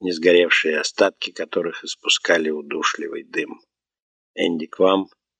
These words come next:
повернулся к Рифнику. «Я остановил его по вашей просьбе», — сказал он сердито.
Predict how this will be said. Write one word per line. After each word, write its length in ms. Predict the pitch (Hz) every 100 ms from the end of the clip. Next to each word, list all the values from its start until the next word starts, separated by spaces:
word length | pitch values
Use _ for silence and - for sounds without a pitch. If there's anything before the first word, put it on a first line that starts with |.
| _
повернулся 640 | - 82 78 80 80 - -
к 80 |
Рифнику. 540 | 80 78 - 78 - - _ _ _ _ _
«Я 200 | - 90
остановил 540 | 90 - 98 98 104 95
его 160 | 85
по 140 | 80 87
вашей 280 | 87 - 90
просьбе», — 380 | 98 95 78
сказал 360 | 80 - 78 76
он 100 | 76
сердито. 600 | - 78 73 73 -